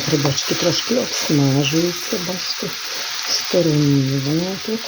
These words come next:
і гарненько обсмажуються. Ой, а посолити їх трошечки вже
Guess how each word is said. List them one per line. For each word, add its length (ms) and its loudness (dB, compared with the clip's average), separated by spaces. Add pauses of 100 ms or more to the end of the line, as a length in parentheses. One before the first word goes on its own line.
(160)
і 200 -2
гарненько 480 0
обсмажуються. 880 -2 (760)
Ой, 200 0
а 40 -2
посолити 600 0
їх 120 -4
трошечки 680 -2
вже 160 -2